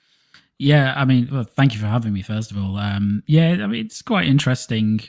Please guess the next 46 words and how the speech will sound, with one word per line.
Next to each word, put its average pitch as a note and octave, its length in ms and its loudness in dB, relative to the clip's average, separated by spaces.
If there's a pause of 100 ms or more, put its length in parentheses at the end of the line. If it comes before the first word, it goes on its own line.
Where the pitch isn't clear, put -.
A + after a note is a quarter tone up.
(140)
Um, A2 680 -2 (100)
I, C3 160 -2 (300)
I C#3 60 -4
think, - 500 -4
um, G#2+ 440 0 (680)
you A#2+ 100 2
know, A2 60 2
going G#2+ 220 0
back, G#2 280 -4
I - 40 -10
guess, G#2 240 -8
a G2+ 40 -6
day G2 180 -6
or G2 120 -2
two, F#2 480 -6 (260)
uh, F#2 480 -6 (220)
you E3+ 180 4
know, A#2 120 4
I A2+ 80 2
was, A2+ 200 -4 (140)
I C3+ 40 -4
was C3 100 -4
pretty, D3+ 460 0
pretty D#3+ 260 0
surprised G#2 920 -6
with - 460 -10
Microsoft, - 760 -10
you G2 60 -8
know, F#2+ 140 -4
coming G2+ 280 -4
out G2 220 -6
and G2 100 -6
openly G2 300 -8
saying, F#2 380 -8
you F#2 140 -6
know, F2+ 140 -6
we've, F#2+ 360 -14 (680)
um, F#2 500 -4
we're G2+ 140 -2
entering F#2+ 400 -4
into F#2 640 -8 (160)
a A#2+ 60 -10
ten-year F#2+ 320 -6
commitment F#2+ 480 -8
with G#2 160 -8
Nintendo. F#2 600 -8